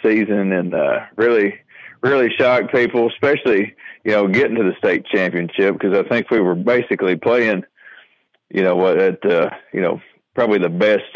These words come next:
best three teams that were in the tournament last year.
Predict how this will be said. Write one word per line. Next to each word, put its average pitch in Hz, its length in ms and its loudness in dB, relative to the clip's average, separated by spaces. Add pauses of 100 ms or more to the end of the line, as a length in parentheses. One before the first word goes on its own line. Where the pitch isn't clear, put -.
(260)
best 110 260 -2 (160)
three 110 280 0
teams 107 380 0 (120)
that 101 140 0
were 95 120 -2
in 107 120 0
the 95 80 0
tournament 87 440 -4
last 90 340 -2
year. 104 240 0